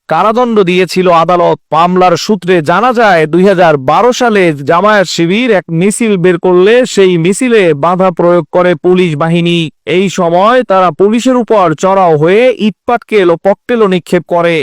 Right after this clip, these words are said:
এছাড়াও ঘটনাস্থলে থাকা গাড়ি ভাঙচুর করার ফলে মামলায় অভিযোগ করা হয়। শফিকুল ইসলাম মাসুদ বলেন, "বাংলাদেশের সংবিধান অনুযায়ী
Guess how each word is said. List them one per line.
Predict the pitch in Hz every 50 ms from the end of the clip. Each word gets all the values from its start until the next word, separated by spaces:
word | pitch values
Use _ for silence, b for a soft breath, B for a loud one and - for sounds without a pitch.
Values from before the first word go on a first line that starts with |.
| - _ _
এছাড়াও | - 165 185 - 240 254 254 247 247 226 202 185 170
ঘটনাস্থলে | 139 139 160 175 - 220 214 214 202 190 180 - - 185 165 165 165
থাকা | - 156 156 160 - 214 220 240 254
গাড়ি | 220 196 185 185 202 208 196
ভাঙচুর | 170 175 175 185 202 196 - 254 247 240
করার | - 254 247 247 240 233
ফলে | - - 240 240 233 202 170 151 - - - -
মামলায় | 143 151 190 220 226 233 240 233 208 180 165 160
অভিযোগ | 139 185 180 180 214 180 202 165
করা | - - 175 170 165
হয়। | 151 160 165 170 165 160 151 - - _
শফিকুল | - - - 170 180 156 190 208 190 185 185 180
ইসলাম | 170 - - - 180 170 156 151 147
মাসুদ | 151 160 196 - - 269 247
বলেন, | 208 214 240 240 233 220 202 185 170 156 143
"বাংলাদেশের | 147 170 180 190 190 190 185 185 175 - 190 175 165
সংবিধান | 147 - - 196 185 190 185 180 185 180 180 180 170
অনুযায়ী | 165 165 170 165 160 170 180 214 240 254